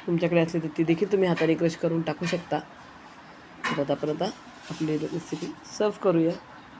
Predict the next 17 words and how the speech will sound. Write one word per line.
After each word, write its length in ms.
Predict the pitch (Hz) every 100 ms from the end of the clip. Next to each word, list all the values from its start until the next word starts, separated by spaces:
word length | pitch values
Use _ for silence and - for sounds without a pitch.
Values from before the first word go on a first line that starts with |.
| - - - - - - - - - - - - - - - - -
तर 120 | -
छान 300 | - 180 175
अशी 200 | 165 185
घट्टसर 580 | 165 165 - 170 180 151
रश्श्याची 340 | 151 151 - -
काजूची 380 | 139 151 151
भाजी 220 | 165 156 151
आपली 200 | 156 151 -
तयार 180 | 160
झालेली 340 | 180 165 156 151
आहे. 100 | 151 - - - - - - - -
चवीला 300 | 170 165 170
देखील 400 | 165 160 202 190
अगदी 200 | 170 160 160
भन्नाट 340 | 156 165 170 170
अशी 220 | 170 170
लागते. 220 | 151 151